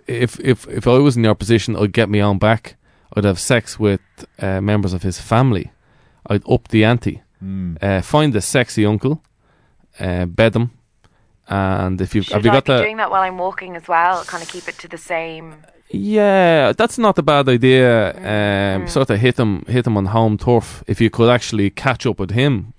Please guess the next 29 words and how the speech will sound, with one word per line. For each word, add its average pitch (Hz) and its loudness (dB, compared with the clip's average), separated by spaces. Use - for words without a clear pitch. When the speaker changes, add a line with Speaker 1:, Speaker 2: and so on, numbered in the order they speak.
Speaker 1:
on 95 -4
the 98 0
walk 104 2
home, 107 0
say, 98 -2
"How 101 -4
are 147 4
you, 117 4
love?" 156 -2
Speaker 3:
Right. 98 0
Speaker 1:
And, 98 0
uh, 95 0
you 101 -2
Speaker 3:
Should 98 0
Speaker 1:
know, - 2
Speaker 3:
I 185 2
be 185 -10
in 170 -10
the 170 -16
pram 175 -6
then? 165 -4
Speaker 1:
No, 165 2
I'd 175 0
put 185 0
the 156 2
uncle 156 0
in 113 0
the 101 -2
pram, 104 -2